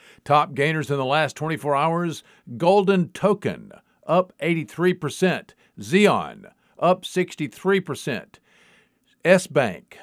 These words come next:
up fifty-five percent. Today's episode brought to you by the digital marketplace Ungrocery. If you've ever thought about who your food comes from,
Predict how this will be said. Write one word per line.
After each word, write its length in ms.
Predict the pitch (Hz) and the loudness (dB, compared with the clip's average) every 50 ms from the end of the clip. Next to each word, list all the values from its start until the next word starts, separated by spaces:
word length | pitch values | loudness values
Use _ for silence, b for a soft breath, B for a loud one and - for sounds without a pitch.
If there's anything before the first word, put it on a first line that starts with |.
| - | -6
up 260 | - 156 170 175 - _ - | -2 0 0 -2 -2 _ -6
fifty-five 840 | 165 156 - - 151 127 - _ - 151 160 165 165 156 - - | -6 -4 -2 -2 -4 -4 -4 _ 0 2 2 2 2 -2 -4 -6
percent. 640 | - 117 98 - - 110 85 69 - _ _ _ - _ _ _ _ _ _ _ _ _ _ _ - | -8 -10 -8 -8 -8 -8 -8 -10 -12 _ _ _ -20 _ _ _ _ _ _ _ _ _ _ _ -8
Today's 400 | - 147 139 139 135 143 123 101 | -2 -2 0 0 0 -2 -2 -2
episode 520 | 135 143 - 131 113 - - 117 123 127 110 | -2 -4 -4 -6 -8 -4 -2 -2 -2 -2 -2
brought 280 | 156 165 180 196 - | 0 0 0 0 -2
to 80 | - 147 | -4 -4
you 100 | 131 123 | -4 -2
by 380 | 107 117 113 120 143 156 160 151 | 0 0 0 2 2 0 -2 -2
the 100 | 127 123 | -4 -4
digital 380 | 107 143 160 151 139 151 139 | -4 -2 -4 -4 -2 -4 -2
marketplace 680 | 135 143 151 147 - 147 117 - - 170 185 180 - - - | 0 0 0 0 -2 -8 -8 -4 0 2 2 0 0 -4 -6
Ungrocery. 840 | - 190 214 214 185 139 139 165 196 214 - - - 113 98 92 - b b b b b b b b | -4 -2 0 0 0 0 2 2 4 4 2 0 -2 -6 -6 -6 -8 b b b b b b b b
If 120 | - 95 92 | -10 -6 -4
you've 160 | 110 107 120 | -4 -2 -2
ever 200 | 147 151 135 123 | -2 -2 -2 -2
thought 220 | - 147 139 139 | 0 0 0 2
about 280 | 131 113 135 135 131 107 | 2 2 0 0 0 0
who 140 | 120 165 196 | 2 2 2
your 180 | 180 147 135 | 2 2 -2
food 300 | - - 160 156 151 - | -2 -2 -4 -4 -4 -4
comes 240 | - 151 151 139 - | -4 -4 -4 -4 -2
from, 260 | - 151 151 160 165 | -2 0 0 0 -2